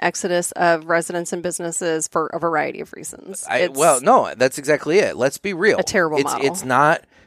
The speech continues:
Speaker 2: me being, you know, <sighs> any sort of discriminatory at all. The simple fact of the matter is that a school in a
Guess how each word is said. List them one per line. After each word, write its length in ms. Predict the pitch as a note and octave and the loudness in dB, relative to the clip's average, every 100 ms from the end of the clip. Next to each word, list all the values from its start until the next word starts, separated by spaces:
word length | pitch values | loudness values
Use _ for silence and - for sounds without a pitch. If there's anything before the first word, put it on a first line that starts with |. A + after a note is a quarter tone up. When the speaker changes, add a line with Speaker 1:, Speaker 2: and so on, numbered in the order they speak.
| - | -8
Speaker 2:
me 220 | C3+ C#3+ | -4 -2
being, 520 | B2+ C3 B2+ B2 A#2 - _ _ _ _ | 0 0 0 0 -4 -12 _ _ _ _
you 160 | C#3 C#3+ | 0 2
know, 520 | B2 A2+ A2 G#2+ G#2 _ _ _ _ _ _ - | 4 4 2 -2 -6 _ _ _ _ _ _ -12
<sighs> 440 | - - - - | -8 -8 -8 -8
any 180 | - D3 | -6 -4
sort 260 | C3 C#3 B2+ | -2 0 0
of 80 | A2+ | -2
discriminatory 800 | A2 - D3 E3 A#2 B2 A2+ | -6 -4 -2 -2 -2 0 2
at 60 | A2 | 4
all. 240 | F3+ D#3 - - - | 4 4 0 -16 -10
The 80 | |
simple 300 | - D3 B2 | -2 -2 -2
fact 360 | G#2 A#2 D#3 - | 0 2 2 0
of 60 | G#2 | -6
the 60 | |
matter 360 | G2 F#2+ G2 G2 | -4 -4 -4 -2
is 260 | G#2 B2+ - - - - | 0 -2 -8 -20 -20 -2
that 480 | A#2 A2+ G#2+ G#2+ - | 4 8 8 6 2
a 60 | A2+ | -8
school 720 | - - C3 C#3+ C#3+ D3+ D#3 - | -8 -8 -4 0 2 4 2 0
in 640 | B2 A#2 A#2 A2+ A2+ A#2 - _ _ - | -2 0 0 0 -2 -6 -12 _ _ -2
a 380 | A#2 A2+ A2 | 2 2 2